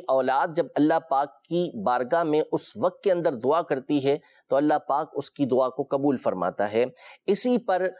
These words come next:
امام محمد ابن محمد امیر الحاج رحمۃ اللہ تعالی علیہ یہ ارشاد فرماتے ہیں اپنی مدخل کے اندر کہ جب حضرت آدم علی نبینا و علیہ الصلوۃ والسلام کی ولادت کی جو گھڑی ہے، اس میں اللہ پاک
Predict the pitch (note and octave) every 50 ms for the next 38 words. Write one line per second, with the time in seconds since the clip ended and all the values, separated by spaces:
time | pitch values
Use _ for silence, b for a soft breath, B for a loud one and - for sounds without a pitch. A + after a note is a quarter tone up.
0 | B B B B B B - - D3 D#3 D#3 E3 E3+ F3+ F#3 F#3 F3 - _ _
1 | - A2 A2+ - - D#3 E3 E3+ F3 E3+ F3 - F3+ F3+ F3 F3+ D#3 C#3 - -
2 | D3+ D3+ D#3 D#3+ D#3+ - - C#3+ D3+ D#3+ D#3+ D#3+ C#3+ B2+ - - B2 C3+ D3+ C#3+
3 | D3+ D#3 C3+ - D3 D3 C#3+ - D3 D3 D3 C#3+ C#3+ D3 D3 C#3+ C#3+ C#3 C3 -
4 | - A#2+ A#2+ B2+ C3+ C3+ B2+ A#2+ G#2+ C3 - B2+ A#2 - C3+ B2 B2 - - G2+
5 | F#2+ G2 G2 - - C#3+ C3 A#2+ B2 C#3 - - _ _ _ _ - A#2+ - C3
6 | B2 A#2+ B2 C3+ B2+ - E3 E3+ E3 D3+ D#3 C#3+ C3 B2 C3 C#3 - - _ _
7 | - E3 E3 E3+ E3+ E3 - - _ _ _ _ _ _ _ _ _ _ - -
8 | G#3+ A3 E3 - - C3+ D3+ G#3 G3 F#3+ - G#3 - - C#3 D3 D#3+ G#3 G#3+ G#3
9 | - E3 E3 E3 F3 E3 D3 C#3 D3+ C#3+ D#3+ E3+ F3 E3+ E3 D3+ C#3+ - C#3 C#3
10 | D3 C#3+ D#3 D3 - - D3 D3 - D3 C#3 - - - C3+ C#3 D3 D3+ D3+ D3
11 | - - D3+ D3+ A#2 F#2 G#2+ A#2+ A#2+ B2 B2 B2+ B2+ D#3 D#3 - _ - C#3+ A#2+
12 | C3 G2 - - - C3 E3+ F3 C#3+ G#2+ F#2+ F2 - _ _ _ _ _ _ _
13 | _ _ - A3 B3 - - - F3 F3 F3+ F#3+ G3 F#3+ - C#3+ D3 D#3 E3+ E3
14 | D#3 D3+ - - C#3 C#3+ D3+ E3 D3+ -